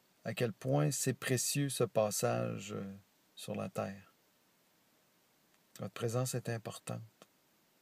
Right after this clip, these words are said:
pour moi. Qu'importe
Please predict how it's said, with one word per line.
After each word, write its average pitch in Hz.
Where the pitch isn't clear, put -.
pour 110
moi. 101
Qu'importe 139